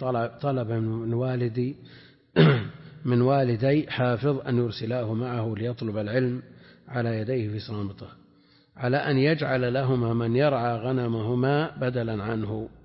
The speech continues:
ولكنهما رفضا طلب الشيخ أول الأمر، وأصرا على أن يبقى ابنهما الصغير في خدمتهما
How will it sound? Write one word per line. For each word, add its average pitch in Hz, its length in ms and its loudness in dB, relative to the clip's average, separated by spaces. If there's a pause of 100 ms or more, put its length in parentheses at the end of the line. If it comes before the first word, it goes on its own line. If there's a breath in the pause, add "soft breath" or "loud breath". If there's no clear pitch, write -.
(540 soft breath)
ولكنهما 113 800 0
رفضا 117 500 -2
طلب 120 340 -4
الشيخ 110 480 -8 (640 loud breath)
أول 117 320 -2
الأمر، 120 340 -2
وأصرا 113 840 -4
على 113 360 -6
أن 113 80 -2
يبقى 110 520 -6 (440 loud breath)
ابنهما 117 680 -2
الصغير 117 600 -6
في 127 260 -8
خدمتهما 113 880 -6